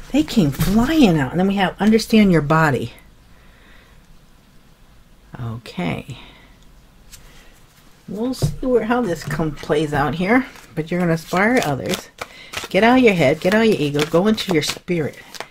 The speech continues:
Inspire in spirit. Okay? And understand your body. Then we have study.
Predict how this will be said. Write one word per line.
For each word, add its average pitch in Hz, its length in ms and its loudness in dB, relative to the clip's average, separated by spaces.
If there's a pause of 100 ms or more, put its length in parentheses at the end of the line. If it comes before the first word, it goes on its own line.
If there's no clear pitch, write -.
Inspire 151 720 -2
in 131 120 -4
spirit. - 480 0 (960)
Okay? 151 420 -6 (1500)
And 117 120 -2
understand 160 540 -2
your 139 120 -6
body. 127 320 -4 (2750)
Then 135 100 -6
we 151 160 -6
have 127 280 -10 (500)
study. - 640 -4